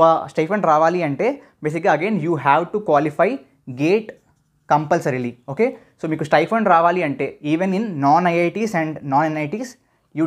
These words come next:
definitely need to qualify, yes, gate exam. దీంతో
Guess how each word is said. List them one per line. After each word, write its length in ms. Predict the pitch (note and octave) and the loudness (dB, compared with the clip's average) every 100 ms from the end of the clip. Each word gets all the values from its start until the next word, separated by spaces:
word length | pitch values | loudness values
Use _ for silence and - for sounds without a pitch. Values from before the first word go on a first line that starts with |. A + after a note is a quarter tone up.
| C#3 | 0
definitely 400 | C3+ F#3 F#3 G3 D#3+ | -2 -2 -4 -6 -4
need 140 | F#3 F#3+ | -6 -4
to 60 | F#3 | 0
qualify, 320 | C#3+ C#3+ G3+ D#4 - _ _ _ C3 | 0 2 -2 -2 -8 _ _ _ -8
yes, 100 | A#2+ - _ B2+ | -8 -10 _ -4
gate 160 | D3 C3+ | -2 -2
exam. 220 | B2 A2+ A2 _ _ _ _ _ C#3 | -4 -8 -10 _ _ _ _ _ 0
దీంతో 260 | E3 A#3 | 2 4